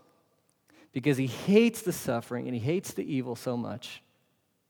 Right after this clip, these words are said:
And then he says, "Lazarus, come on out." And the boy comes out.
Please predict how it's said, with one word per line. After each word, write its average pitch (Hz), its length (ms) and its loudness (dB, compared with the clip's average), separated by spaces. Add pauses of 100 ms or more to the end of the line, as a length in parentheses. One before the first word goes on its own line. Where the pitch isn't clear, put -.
(1500)
And 127 100 2
then 127 80 4
he 127 60 2
says, 113 320 -2
"Lazarus, 113 380 -4
come 113 180 -8
on 110 140 -10
out." - 160 -14 (760)
And 113 120 -8
the 107 60 -10
boy 95 200 -10
comes - 280 -14
out. 92 160 -20